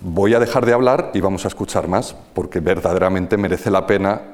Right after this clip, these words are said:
reparar en la, en esta combinación tremenda, en esta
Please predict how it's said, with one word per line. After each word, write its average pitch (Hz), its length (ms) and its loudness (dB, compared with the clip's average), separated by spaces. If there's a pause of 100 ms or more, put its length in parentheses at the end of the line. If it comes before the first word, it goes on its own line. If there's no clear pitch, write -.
(920)
reparar 104 760 2
en 90 220 0
la, 78 760 -2 (300)
en 98 180 0
esta 101 320 0
combinación 95 920 -2 (380)
tremenda, 92 500 0
en 90 60 -2
esta - 540 -4